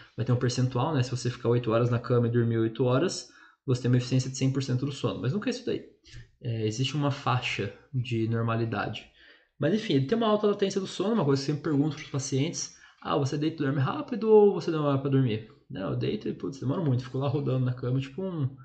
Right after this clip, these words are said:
Passando espetinho no farofa, no churrasco, assim, ó, fica rodando lá." É... Ele falou que se ele comer muito tarde, atrapalha o sono, que ele é muito acelerado, cheio de energia de noite. É aquele paciente que treina de noite e fica pilhado,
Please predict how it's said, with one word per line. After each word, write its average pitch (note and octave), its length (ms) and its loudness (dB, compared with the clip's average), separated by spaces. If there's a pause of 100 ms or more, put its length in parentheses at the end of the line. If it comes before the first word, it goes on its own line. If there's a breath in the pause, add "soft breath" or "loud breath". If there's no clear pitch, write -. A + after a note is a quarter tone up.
(560 loud breath)
Passando C3 600 -2 (220 loud breath)
espetinho C#3 460 -6
no C#3+ 60 -2
farofa, B2+ 440 -2
no C3+ 80 -2
churrasco, B2 400 -4
assim, B2 160 -14
ó, B2+ 80 -6
fica C3+ 200 -6
rodando C3 360 0
lá." A2 100 -12 (720 soft breath)
É... A#2+ 760 4 (760)
Ele C4 100 2
falou A#3 200 8
que A3+ 60 0
se - 80 8
ele G#3+ 100 12
comer G3+ 240 6
muito G3+ 220 4
tarde, C3+ 520 8
atrapalha C#3+ 420 2
o C3+ 40 0
sono, A3+ 540 2 (320 soft breath)
que - 80 2
ele D#3 120 8
é D#3+ 40 8
muito F#3+ 220 2
acelerado, F3+ 760 4
cheio F#3+ 200 0
de G3 80 4
energia G3 460 4
de F3+ 100 0
noite. C3+ 420 0 (280 loud breath)
É D4+ 60 0
aquele D4+ 220 4
paciente A#3+ 460 2
que A3+ 80 0
treina G#3 280 4
de F#3 120 2
noite G3+ 380 2
e - 20 0
fica - 180 -6
pilhado, A#2+ 560 -2